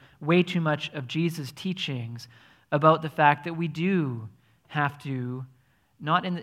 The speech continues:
not judge in the sense of condemn, but judge in the sense of evaluate and make distinctions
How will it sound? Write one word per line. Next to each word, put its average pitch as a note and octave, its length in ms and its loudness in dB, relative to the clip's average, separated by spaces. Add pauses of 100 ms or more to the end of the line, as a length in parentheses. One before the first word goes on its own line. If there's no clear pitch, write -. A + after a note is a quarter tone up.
not E3+ 300 0
judge E3+ 320 4
in D#3+ 100 -2
the D#3 80 -4
sense D3+ 300 -6
of C#3 140 -10
condemn, C#3+ 760 -4 (440)
but D3 140 -2
judge E3 340 6
in F3 100 2
the D#3+ 80 -2
sense D#3 320 -2
of D3+ 100 -2
evaluate B2+ 840 0 (240)
and D3 180 -2
make D3+ 340 -6
distinctions C#3 880 -6